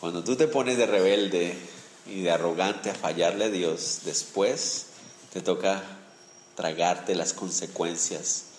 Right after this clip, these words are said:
de lo que acabas de hacer. No más comentarios, creo que es claro. Veintiuno. Y dijo Moisés a Aarón,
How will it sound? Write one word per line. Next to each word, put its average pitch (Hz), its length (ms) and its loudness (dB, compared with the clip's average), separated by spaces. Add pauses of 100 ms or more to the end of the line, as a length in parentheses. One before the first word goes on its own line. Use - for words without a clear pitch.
(360)
de 92 80 -10
lo 85 120 -6
que 80 120 -8
acabas 76 400 -2
de 71 60 -10
hacer. - 220 -6 (1600)
No 101 140 0
más 98 180 2
comentarios, 78 580 -4
creo 87 200 -2
que - 80 -6
es - 80 -6
claro. 69 340 -8 (1800)
Veintiuno. 131 540 4 (1040)
Y 127 140 6
dijo 139 340 4
Moisés 127 440 4
a 117 40 4
Aarón, 95 220 2